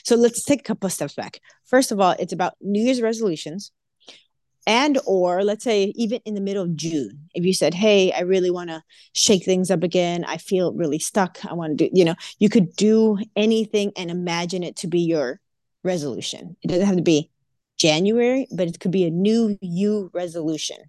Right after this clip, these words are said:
wherever you are. So we're thinking about, okay, so I read this book called Be Your Future Self Now,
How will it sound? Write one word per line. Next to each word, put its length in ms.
wherever 320
you 180
are. 220
So 160
we're 160
thinking 320
about, 220
okay, 260
so 460
I 460
read 180
this 140
book 240
called 300
Be 160
Your 120
Future 360
Self 340
Now, 340